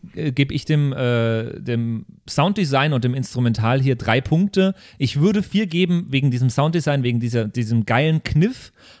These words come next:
Speaker 2: Aber weil eben, äh, die Melodie dann doch nur von Pachelbel ist, äh,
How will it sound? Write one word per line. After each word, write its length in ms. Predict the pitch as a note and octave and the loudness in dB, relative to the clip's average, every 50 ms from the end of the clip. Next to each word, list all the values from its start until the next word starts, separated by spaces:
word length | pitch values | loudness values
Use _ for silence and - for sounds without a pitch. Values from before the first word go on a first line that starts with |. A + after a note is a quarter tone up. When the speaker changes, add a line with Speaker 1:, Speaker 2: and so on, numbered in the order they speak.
| _ _ - | _ _ -2
Speaker 2:
Aber 360 | C3 A#2+ B2+ C3+ C#3 C3 A#2+ | 2 2 2 2 2 0 2
weil 260 | A#2+ A#2 B2+ C#3 C#3+ - | 2 2 2 2 0 0
eben, 340 | B2+ A#2+ A#2+ B2+ A#2+ A#2 A#2 | 0 0 2 2 2 0 0
äh, 280 | A#2 A2 G#2+ G#2+ G#2+ | -2 -2 -2 -2 -2
die 120 | A2 - A#2 | -2 -2 0
Melodie 420 | A#2 A#2 A2+ A#2 A2 A2 A#2+ B2 | 0 2 2 2 2 2 0 0
dann 220 | B2+ A#2+ A2+ A2 G2 | 2 2 2 2 2
doch 240 | A2+ A2+ - - | 2 0 0 0
nur 260 | B2+ B2+ A#2+ C#3+ C3 A#2 | 0 2 2 2 2 0
von 260 | - - A#2+ A#2 A2 | 0 0 0 0 0
Pachelbel 520 | - A#2 G#2+ - A#2+ A#2 B2 A#2+ G#2+ G2 F#2+ | 0 -2 0 0 2 0 2 2 0 -2 -2
ist, 320 | - G2+ A2+ A2 - - | -2 -4 -4 -6 -6 -10
äh, 360 | - G#2 F2+ F#2 F#2 F2+ G2+ | -8 -6 -4 -2 -2 -4 -4